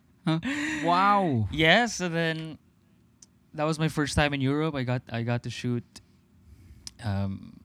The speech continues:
Speaker 2: his wedding, in a, a very intimate wedding in the Vatican. Super great family, and that's, I guess, when I said, "Oh, I, I think I can do this." <laughs>
Speaker 1: This is gonna be my career.
Speaker 2: Yeah.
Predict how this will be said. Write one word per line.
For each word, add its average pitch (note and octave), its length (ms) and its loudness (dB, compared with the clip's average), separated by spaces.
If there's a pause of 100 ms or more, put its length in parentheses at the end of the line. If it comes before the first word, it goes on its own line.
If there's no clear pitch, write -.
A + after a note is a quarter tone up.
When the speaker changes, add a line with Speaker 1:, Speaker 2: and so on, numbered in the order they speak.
(160)
Speaker 2:
his A2 160 -10
wedding, A2+ 420 0
in A#2 80 -2
a, A2 300 -2
a - 80 -2
very C3 280 0
intimate G#2+ 460 -4
wedding F#2+ 280 -4
in F#2 100 -6
the F#2 80 -12
Vatican. F#2 680 -8 (880)
Super E3 440 2
great C3 280 4 (360)
family, A#2 640 2
and G#2+ 320 -4 (320)
that's, C3+ 240 4
I A#2+ 80 -4
guess, B2 400 0
when A2+ 100 0
I G#2+ 140 2
said, G2+ 300 0 (100)
"Oh, F#3 240 -2
I, G#2 240 -6
I C3+ 80 -8
think - 240 -8
I F#3 80 0
can E3 160 -6
do A#2+ 180 0
this." - 380 6
<laughs> - 1200 -8
Speaker 1:
This B2+ 300 -2
is A#2+ 80 0
gonna A#2+ 240 4
be A#2+ 80 4
my A2+ 240 2
career. A2 400 2
Speaker 2:
Yeah. F2+ 320 -2